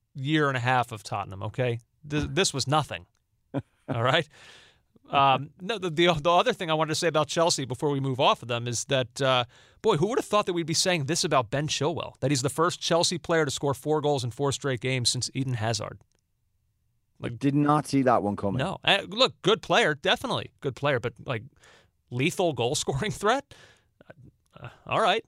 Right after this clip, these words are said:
Speaker 1: Wow. Like, if you can add that to Chelsea,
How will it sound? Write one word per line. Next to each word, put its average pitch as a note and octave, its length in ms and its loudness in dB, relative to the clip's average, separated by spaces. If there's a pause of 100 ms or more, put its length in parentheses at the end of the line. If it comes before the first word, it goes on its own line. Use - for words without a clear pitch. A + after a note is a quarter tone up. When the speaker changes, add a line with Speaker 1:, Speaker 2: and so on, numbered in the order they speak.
(140)
Speaker 1:
Wow. C3+ 440 0
Like, C3+ 240 -2 (180)
if D3 140 -2
you F3 100 -4
can F#3 140 -2
add D#3 240 4
that D3 240 2 (120)
to - 100 -8
Chelsea, G3 540 -2